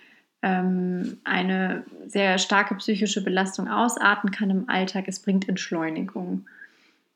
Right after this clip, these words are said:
Ähm, es bringt auch einem ein, also es ist jetzt erstmal unabhängig von der Arbeit, ne? Das war jetzt die erste Frage. Äh, ein anderes Gefühl für den Körper, dass man vielleicht auch besser erkennt,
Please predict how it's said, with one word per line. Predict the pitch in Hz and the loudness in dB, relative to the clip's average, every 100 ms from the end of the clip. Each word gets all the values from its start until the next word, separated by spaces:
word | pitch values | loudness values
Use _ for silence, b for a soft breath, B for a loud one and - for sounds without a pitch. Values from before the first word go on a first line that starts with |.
| - | -12
Ähm, | - 190 190 190 190 - - _ | -2 2 4 4 2 0 -8 _
es | - 190 - - - - | -4 -4 -4 -8 -12 -8
bringt | - 214 233 233 - | 2 4 6 4 2
auch | 180 190 202 | 4 6 4
einem | - 185 190 202 202 | 2 2 4 2 2
ein, | 190 185 190 190 - _ _ | 0 2 2 2 -2 _ _
also | 196 185 | -4 -2
es | 180 | -2
ist | 185 | -2
jetzt | 180 180 | -4 -2
erstmal | 180 175 - | -2 -2 -2
unabhängig | 190 165 160 160 | 0 0 -2 -4
von | 180 | -4
der | 170 | 0
Arbeit, | - - - 190 - | 2 0 -2 -6 -6
ne? | - 226 247 220 - | 2 4 4 2 -6
Das | 190 185 - | -6 -2 -2
war | 175 | 0
jetzt | 175 - | -2 -4
die | - | -2
erste | 196 196 196 | -2 -2 -6
Frage. | - 196 190 190 190 B B B B _ | -4 0 2 0 -2 B B B B _
Äh, | 202 | 2
ein | 196 196 - - | 4 4 2 2
anderes | 185 214 214 202 | 4 4 4 0
Gefühl | 190 - 262 269 | -4 2 4 6
für | 269 | 4
den | 254 233 | 4 2
Körper, | - 226 240 269 262 269 269 - _ _ _ _ _ _ _ | 2 2 2 2 4 4 2 -2 _ _ _ _ _ _ _
dass | 220 214 | -2 0
man | 202 | 0
vielleicht | 214 202 | 0 0
auch | 196 | 0
besser | 214 214 | 0 2
erkennt, | 214 - - 220 208 214 - | 2 0 0 2 4 2 0